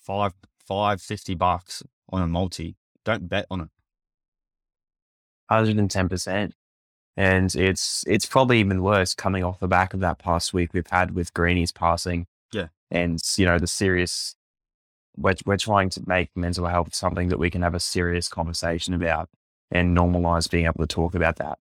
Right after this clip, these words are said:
Speaker 2: But when you've got people sending messages like that to Jackson Barlow, then it's just, like, what, what's it all for? It's just,
Speaker 1: Yeah.
Speaker 2: it's disgraceful 'cause, you know, we're not gonna sugarcoat it. He,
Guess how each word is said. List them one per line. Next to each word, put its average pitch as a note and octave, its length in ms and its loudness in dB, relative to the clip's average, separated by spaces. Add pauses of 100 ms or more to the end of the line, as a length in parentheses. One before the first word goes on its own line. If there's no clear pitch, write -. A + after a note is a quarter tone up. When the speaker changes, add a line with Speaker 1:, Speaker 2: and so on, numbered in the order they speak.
(120)
Speaker 2:
But F#2 100 2
when E2 160 4
you've F2 120 0
got E2 200 0
people F#2 280 0
sending E2+ 320 -2
messages E2+ 400 -2
like D#2+ 200 0
that E2 220 2
to E2+ 140 -2
Jackson E2+ 400 -4
Barlow, E2+ 460 4
then D#2+ 120 -4
it's E2 220 -4
just, - 400 -2 (880)
like, F#2 240 0
what, F#2 220 0
what's F#2+ 240 0
it G2+ 80 4
all F#2 100 6
for? F2+ 500 2
It's F#2+ 240 0
just, - 360 -4 (920)
Speaker 1:
Yeah. E3+ 200 -4
Speaker 2:
it's - 180 -2
disgraceful F2+ 720 0
'cause, F#2+ 260 -2
you G2 60 0
know, F#2 120 2
we're G2+ 160 2
not A2 200 0
gonna F#2 160 -2
sugarcoat F#2 640 0
it. F#2 160 -6
He, F2+ 280 -4